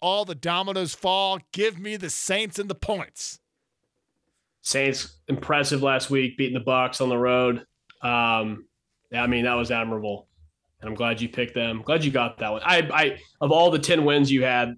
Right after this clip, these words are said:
Speaker 2: to my three loss, to my three wins, I was very, very happy that you,
Speaker 1: I'm
Speaker 2: the
Speaker 1: worried
Speaker 2: Saints
Speaker 1: that I'm
Speaker 2: won for you.
Speaker 1: excited about,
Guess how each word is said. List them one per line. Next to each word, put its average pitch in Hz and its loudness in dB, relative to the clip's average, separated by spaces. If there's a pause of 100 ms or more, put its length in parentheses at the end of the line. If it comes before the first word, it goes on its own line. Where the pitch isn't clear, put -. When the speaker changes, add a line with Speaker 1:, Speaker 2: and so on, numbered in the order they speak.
Speaker 2:
to 135 -4
my 123 2
three 123 -2
loss, 117 -2
to 131 -6
my 135 4
three 123 0
wins, 110 -2
I 110 -4
was 110 -6
very, 113 -6 (160)
very 131 2
happy 113 -2
that 110 -6
you, 113 -6
Speaker 1:
I'm 208 0
Speaker 2:
the 180 2
Speaker 1:
worried 190 2
Speaker 2:
Saints 185 0
Speaker 1:
that 156 0
I'm 156 0
Speaker 2:
won 147 -2
for - -2
you. - 0
Speaker 1:
excited 151 0
about, 135 -4